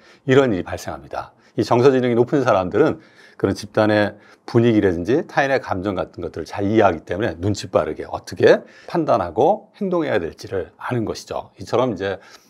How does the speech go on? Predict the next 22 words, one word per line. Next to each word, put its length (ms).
정서지능이라고 880
하는 160
게 140
사회적 480
상황에 520
대한 180
인식과 520
판단에 420
있어서 460
되게 220
중요한 540
역할을 640
한다고 560
봐야 200
합니다. 340
정서지능이 1200
상대적으로 640
낮은 460
사람들이 1080
보이는 280
특징들이 460
있어요. 500